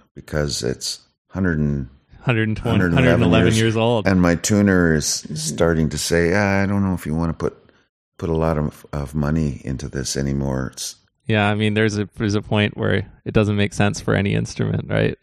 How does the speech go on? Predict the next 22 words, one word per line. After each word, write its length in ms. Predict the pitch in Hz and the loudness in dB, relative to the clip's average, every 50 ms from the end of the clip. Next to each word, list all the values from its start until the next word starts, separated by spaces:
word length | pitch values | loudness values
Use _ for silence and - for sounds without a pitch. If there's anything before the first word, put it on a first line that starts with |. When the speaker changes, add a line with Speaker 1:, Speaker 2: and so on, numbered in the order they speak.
| _ _ - | _ _ -6
Speaker 2:
Once 240 | 117 113 113 - | -4 -4 -4 -4
it 80 | - - | -6 -6
reaches 460 | 113 117 107 104 - - 113 110 - - | -4 -4 -4 -4 -2 -4 -4 -4 -6 -8
a 40 | |
certain 280 | 110 - - - - 110 | -8 -6 -6 -6 -6 -8
point. 360 | - - 117 117 120 120 - - - _ _ _ | -6 -4 -2 -2 -2 -2 -6 -10 -20 _ _ _
Speaker 1:
It's 140 | - 113 - | 0 0 2
sad, 380 | - - - 117 110 117 123 113 | 2 2 2 4 4 4 4 4
though, 100 | 107 85 | 4 2
Speaker 3:
Mm-hmm. 80 | 80 73 | 2 2
Speaker 1:
because, 280 | 82 76 82 82 78 | 0 -2 -2 -2 0
you 60 | 92 92 | 0 2
know, 120 | 87 85 | 2 2
there 160 | 78 85 85 85 | 2 4 4 4
are 340 | 87 90 92 85 73 - - _ _ _ | 4 4 2 2 0 -4 -12 _ _ _
cellos 440 | - - 92 92 95 92 90 80 - | -2 0 2 2 4 2 2 2 0
and 160 | 78 73 67 | -2 0 2
basses 440 | 73 78 85 85 - - 71 60 69 | 2 2 2 2 0 -2 -4 -4 -4
and 120 | 73 65 | -4 -2
violins 540 | 62 78 80 80 76 76 82 90 87 73 - | 0 0 2 2 2 2 0 0 0 0 -2
that 100 | 73 65 | -2 -2
are 180 | 69 69 69 | -2 -4 -6